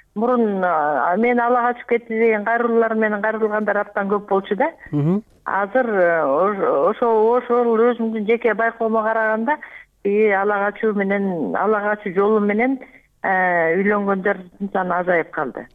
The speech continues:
Speaker 2: А, ала качуунун азайышына ошол, э, мыйзам эле таасир берди десек канчалык туура болот? Адамдын
Speaker 1: Э.
Speaker 2: укуктук сабаты мурдага салыштырмалуу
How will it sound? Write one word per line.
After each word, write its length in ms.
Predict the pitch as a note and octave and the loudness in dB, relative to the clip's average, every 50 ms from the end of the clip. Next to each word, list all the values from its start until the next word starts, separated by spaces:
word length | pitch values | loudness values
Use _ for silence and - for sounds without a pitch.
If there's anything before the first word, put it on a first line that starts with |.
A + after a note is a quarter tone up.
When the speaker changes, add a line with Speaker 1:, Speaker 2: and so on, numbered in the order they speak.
| _ _ - - D#3 | _ _ -4 -2 2
Speaker 2:
А, 320 | D#3+ E3 E3 E3 D3 D#3+ | 2 4 4 2 2 2
ала 160 | F3+ G3+ G3+ | 2 2 0
качуунун 500 | - G#3+ G#3 G3+ - G#3+ A3 A#3 A3+ G3+ | 0 0 -2 0 0 0 2 2 2 2
азайышына 720 | E3+ E3+ E3+ F3 F#3 F#3+ F#3+ - - G#3 G#3 G#3 G3+ F#3+ F3+ | 2 0 2 2 2 2 0 0 0 0 2 2 2 2 0
ошол, 440 | E3+ - G3+ G3 F#3+ D#3+ C#3+ A#2+ - | 0 2 0 2 2 0 -2 -4 -6
э, 120 | C3 B2+ B2+ | -6 -4 -4
мыйзам 460 | B2 B2 D3 E3+ F3 E3 G#3 G#3 G#3 | 0 2 2 2 2 2 2 2 2
эле 120 | F#3+ F#3 E3+ | 2 2 2
таасир 380 | - F#3 F3+ F3+ - G3 F3 | 0 0 0 0 -2 -4 -4
берди 320 | E3 E3 F3 F3+ E3+ F3+ F3+ | -2 -2 -2 -2 -2 -4 -2
десек 320 | E3+ F3+ - - F#3 - | -2 -2 -2 -2 -4 -2
канчалык 440 | - E3+ E3+ E3+ - G3 G3+ A3 - | 0 0 0 2 2 2 2 2 2
туура 200 | - B3 A#3+ A#3 | 0 2 2 2
болот? 320 | A3+ G#3+ F#3 D#3 - - - - - | 4 4 2 0 0 -4 -10 -16 -10
Адамдын 680 | - C#3+ C#3+ E3 E3+ E3+ F3 F3 E3+ E3 F#3 F3 E3 D#3 | -6 -4 0 2 2 2 2 2 2 2 2 2 2 2
Speaker 1:
Э. 340 | - G#3 G#3+ A3 A3 A3 F#3+ - | 0 -2 -4 -4 -6 -4 -2 -2
Speaker 2:
укуктук 460 | G3+ F#3+ - A#3+ - - A3+ - - | 0 0 0 0 0 -2 -4 -4 -2
сабаты 340 | - G#3 G3+ G#3 G#3 - G#3 | -2 0 0 0 0 0 2
мурдага 440 | G3+ G3 F#3+ F#3 G#3 G3+ F#3+ G3+ | 2 2 2 2 2 2 2 0
салыштырмалуу 680 | F#3 - G3 G3 F#3 - - G3 G3 G3 G3 G3 G3 | 0 0 0 -2 -2 -2 -2 0 2 2 4 4 2